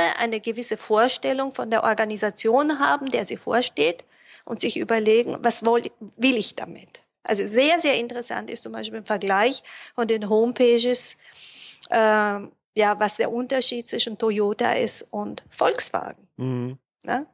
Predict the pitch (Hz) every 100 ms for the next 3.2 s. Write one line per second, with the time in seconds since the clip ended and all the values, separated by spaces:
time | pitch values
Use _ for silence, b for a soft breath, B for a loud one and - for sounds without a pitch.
0 | _ 226 220 214 226 - 226 214 - 208
1 | 208 214 - 220 233 226 247 - 226 214
2 | 226 269 302 311 311 233 226 240 254 262
3 | 269 277